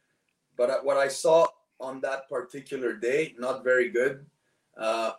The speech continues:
first and foremost, as a center back, body type,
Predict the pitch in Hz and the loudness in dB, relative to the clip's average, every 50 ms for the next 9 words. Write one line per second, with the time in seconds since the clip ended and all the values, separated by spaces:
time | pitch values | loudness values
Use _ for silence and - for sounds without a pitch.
0 | _ _ _ - - 160 156 156 - - 143 127 120 120 - 139 147 143 139 139 | _ _ _ -6 -2 -2 -2 -2 -2 -4 -4 -4 -6 -4 0 2 2 2 2 0
1 | 135 131 131 - - - - - 120 123 120 120 123 - 156 143 147 143 139 127 | -2 -2 -2 -4 -8 -8 -4 -2 -2 -2 -2 -4 -2 0 0 0 2 0 0 2
2 | - 139 143 143 - - - - 131 139 143 143 143 143 - - 156 151 160 185 | 2 2 2 0 -2 -6 -6 -2 0 2 2 2 0 -4 -6 0 2 4 4 4
3 | 180 - | 2 -2